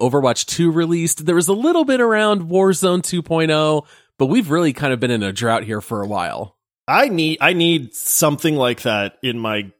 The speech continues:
Speaker 2: gaming rotation, for sure.
Speaker 1: Yeah. Well, maybe we have it. Let's, let's cover this game first. All right. Our first story of the week, in case our listeners out there haven't heard about it, there is a new game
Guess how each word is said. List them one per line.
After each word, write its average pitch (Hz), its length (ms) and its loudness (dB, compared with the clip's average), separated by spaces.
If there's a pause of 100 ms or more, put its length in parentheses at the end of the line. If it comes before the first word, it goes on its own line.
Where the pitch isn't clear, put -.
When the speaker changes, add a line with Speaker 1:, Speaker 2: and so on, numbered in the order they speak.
(100)
Speaker 2:
gaming 117 320 -4
rotation, 92 600 -6
for - 220 -8
sure. 67 380 -10 (540)
Speaker 1:
Yeah. 113 300 0 (480)
Well, 202 240 4
maybe 233 240 4
we 311 140 2
have 208 240 2
it. 113 160 -2
Let's, 190 260 0
let's 208 220 0
cover 226 260 2
this 180 220 0
game 147 240 -2
first. 104 440 -4
All 170 120 4
right. 127 220 0 (220)
Our 143 160 2
first - 280 -2
story 175 300 2
of 139 100 -2
the 123 80 -2
week, 117 360 -2 (240)
in 139 140 -2
case 160 320 0
our 143 120 2
listeners 135 460 0
out 127 180 0
there 123 140 0
haven't 110 240 -2
heard 175 240 0
about 151 260 2
it, 143 200 0
there 131 180 0
is 123 260 -2
a 110 200 -2
new 143 320 2
game 131 420 0